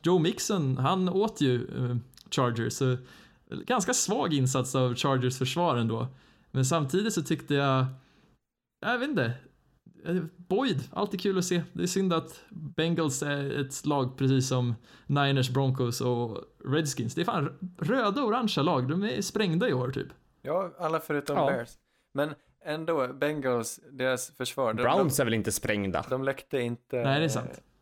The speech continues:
Speaker 2: de läckte inte så mycket som de har gjort. Det kan vara så att de är trenda i rätt riktning ändå, att de kanske kan vinna någon match på slutet, Bengals. Det känner jag.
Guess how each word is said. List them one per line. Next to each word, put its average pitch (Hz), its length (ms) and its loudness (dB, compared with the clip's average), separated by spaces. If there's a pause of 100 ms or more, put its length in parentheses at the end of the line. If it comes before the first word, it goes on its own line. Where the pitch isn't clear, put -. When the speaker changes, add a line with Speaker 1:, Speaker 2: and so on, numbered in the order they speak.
Speaker 2:
de 120 140 -6
läckte 120 240 -4
inte 113 480 -8
så 147 540 -4
mycket 123 300 -4
som 117 140 -4
de 113 120 -2
har 147 260 0
gjort. 123 360 -4
Det 117 100 -8
kan 120 180 -4
vara 123 100 -2
så 113 100 -4
att 107 80 -6
de 110 120 -6
är 107 120 -2
trenda 113 400 -2
i 107 40 0
rätt 110 180 -4
riktning 120 300 -6
ändå, 113 160 -4
att 120 140 -8
de 113 100 -6
kanske 117 220 -4
kan 117 120 -2
vinna 127 160 0
någon 143 100 -4
match 107 160 -4
på - 100 -12
slutet, - 320 -10
Bengals. 113 380 -10
Det 131 140 -6
känner 151 180 -2
jag. 127 180 -2